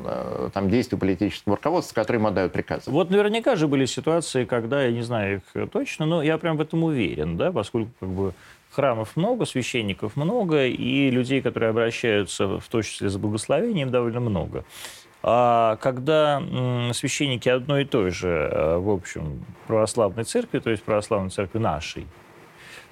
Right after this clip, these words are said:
Speaker 2: э, получали благословение и с одной стороны, и с другой. То есть наверняка приходили русские солдаты, которые,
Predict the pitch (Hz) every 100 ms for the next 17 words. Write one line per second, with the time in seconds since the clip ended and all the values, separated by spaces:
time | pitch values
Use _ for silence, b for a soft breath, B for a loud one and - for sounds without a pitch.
0 | - - 104 104 104 110 110 107 92 101
1 | 127 135 131 165 123 131 123 - 135 139
2 | 131 117 117 139 139 277 - 131 131 139
3 | 127 135 - 87 - 101 - 135 165 220
4 | - 120 117 107 101 95 92 B B B
5 | - - 127 139 - - 101 90 113 107
6 | 101 90 92 95 92 95 92 87 80